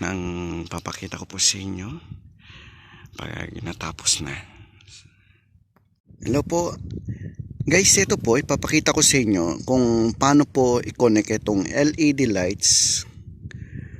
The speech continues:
sa pinaka connection niya na kuryente. Sundan lang po itong kulay na to, itong blue,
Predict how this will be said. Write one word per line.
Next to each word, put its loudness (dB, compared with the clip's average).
sa 0
pinaka 0
connection 2
niya 0
na -2
kuryente. -4
Sundan 8
lang 0
po 4
itong -2
kulay 6
na 2
to, -2
itong 2
blue, 2